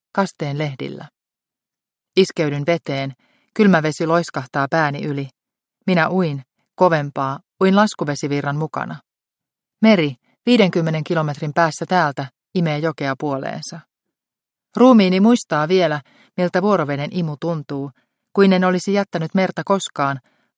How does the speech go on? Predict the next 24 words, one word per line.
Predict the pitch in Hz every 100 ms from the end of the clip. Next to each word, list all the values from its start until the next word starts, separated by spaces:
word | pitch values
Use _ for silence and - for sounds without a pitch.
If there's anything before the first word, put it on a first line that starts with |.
| -
vaikka | 156 175
viimeksi | 175 170 151 -
olen | 151 147
uinut | 175 165 151
Atlantissa | 175 160 135 143 - -
kaksikymmentäviisi | 170 - 160 143 143 170 160 135
vuotta | 135 135 139
sitten. | 143 135 - - 160 _ _ _ _ _ _ _ _ _ _ _ _ -
Sitten | 269 202
tavoitan | 175 170 156 156 147
tytön. | 160 139 131 165 _ _ _ _ _ _ -
Joki | 160 160
kiskoo | 143 151 - 147 139
lasta | 151 - 143
mukanaan. | 151 - 139 135 139 - _ _ -
Se | 196
haluaa | 196 220 160 143
hänet, | 147 151 143 - _ _ -
se | 220
haluaa | 202 247 220 170
hajottaa | 185 220 196 - 151
hänen | 160 160 165
ruumiinsa | 214 175 147 - -
osiin, | 185 - 147